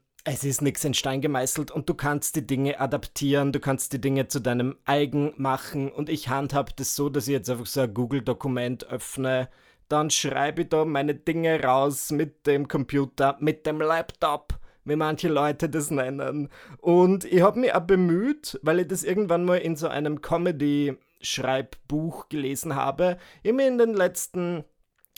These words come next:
Wochen und Monaten, wo ich diese Sache praktiziert habe, ich hab dann immer wieder Pausen dazwischen gemacht, ähm, hab ich mich bemüht, dass diese Einträge lustig sind. Weil das ist ja das, worum's mir geht. Ja, alles, was ich tue, alles, was ich so sage, soll irgendwie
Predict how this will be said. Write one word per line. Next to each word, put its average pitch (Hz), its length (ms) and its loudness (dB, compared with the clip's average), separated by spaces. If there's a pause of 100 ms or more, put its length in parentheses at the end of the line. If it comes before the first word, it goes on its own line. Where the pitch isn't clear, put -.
Wochen 156 500 -2
und 131 160 -6
Monaten, 165 640 -2 (300)
wo 147 200 0
ich 156 140 2
diese 151 300 -2
Sache 143 400 -2
praktiziert 139 840 -2
habe, 135 400 2
ich - 80 -4
hab 110 140 -6
dann 110 100 -6
immer 104 180 -6
wieder 104 140 -10
Pausen 160 400 -4
dazwischen 135 480 -8
gemacht, 117 480 -10 (420)
ähm, 143 480 2 (280)
hab 165 160 -2
ich 208 80 -4
mich 196 120 2
bemüht, 196 440 0
dass 190 200 -4
diese 190 560 0
Einträge 165 760 0
lustig - 580 -6
sind. - 500 -14
Weil 165 160 0
das 180 160 -2
ist 208 140 -4
ja 214 60 4
das, 170 560 -2 (300)
worum's 160 480 0
mir 135 180 0
geht. - 400 -8
Ja, 165 160 -2
alles, 208 360 2
was 165 140 -4
ich - 160 -10
tue, 247 420 2
alles, 147 300 0
was 147 80 -8
ich 151 120 -4
so 135 100 -6
sage, 156 480 0
soll 147 240 -2
irgendwie 127 560 -4